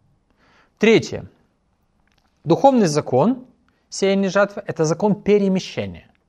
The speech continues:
Вот это мне особенно часть нравится, потому что она особенно практичная в молитвенной комнате. Что значит перемещение? Посредством этого закона духовное, сокрытое, невидимое перемещается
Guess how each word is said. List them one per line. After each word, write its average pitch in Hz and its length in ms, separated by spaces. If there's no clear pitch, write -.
Вот 131 120
это 160 160
мне 151 160
особенно 135 480
часть - 280
нравится, 160 540
потому 123 280
что 120 400
она 120 220
особенно 120 380
практичная 127 600
в - 20
молитвенной 120 520
комнате. 104 480
Что 202 180
значит 180 300
перемещение? 156 720
Посредством 208 480
этого 165 260
закона 151 640
духовное, 123 720
сокрытое, 113 800
невидимое 147 840
перемещается 190 1120